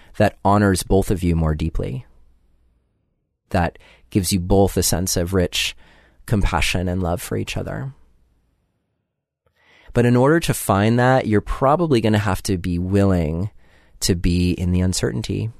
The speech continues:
for a little bit and to create some <laughs> agreements and control structures that support you in the uncertainty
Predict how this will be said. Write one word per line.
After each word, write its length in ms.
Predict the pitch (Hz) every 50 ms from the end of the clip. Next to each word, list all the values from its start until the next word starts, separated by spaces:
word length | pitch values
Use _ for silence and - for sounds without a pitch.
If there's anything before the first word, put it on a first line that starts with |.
| -
for 160 | - - -
a 40 | 95
little 220 | 98 101 - 107 107
bit 280 | - 104 - - - - _ _ _ _ _ _ _ _ _ _ _ _
and 400 | - 101 95 92 90 90 92 - - - - - - - - _ _ _ _ _ - -
to 120 | - 107
create 300 | 104 - 113 104 104 -
some 140 | - 107 98
<laughs> 60 | 92
agreements 640 | 87 113 113 110 117 82 123 120 - - - - - - -
and 340 | 104 113 98 92 95 - - - - - - - -
control 360 | - 98 90 - 117 127 143
structures 520 | - - 78 69 - - 85 82 90 - -
that 160 | 92 82 -
support 420 | - - - - 113 101 - -
you 280 | - - - 113 139 - - - - - _ _ _ _ _ _ _ _ -
in 440 | 92 90 87 85 80 78 82 92 92 -
the 100 | 92 87
uncertainty 800 | 80 90 90 - - 90 76 - 110 - - 92 95 - 127